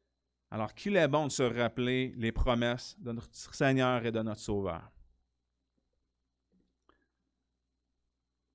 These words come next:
Jean six, versets cinquante-trois à cinquante-six.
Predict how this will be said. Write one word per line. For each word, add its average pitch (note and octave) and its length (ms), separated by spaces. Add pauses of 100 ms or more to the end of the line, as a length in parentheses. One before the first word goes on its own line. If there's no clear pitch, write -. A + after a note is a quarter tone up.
(300)
Jean C#3 300
six, - 680 (580)
versets A2+ 300
cinquante-trois C3 680
à A#2+ 40
cinquante-six. B2 840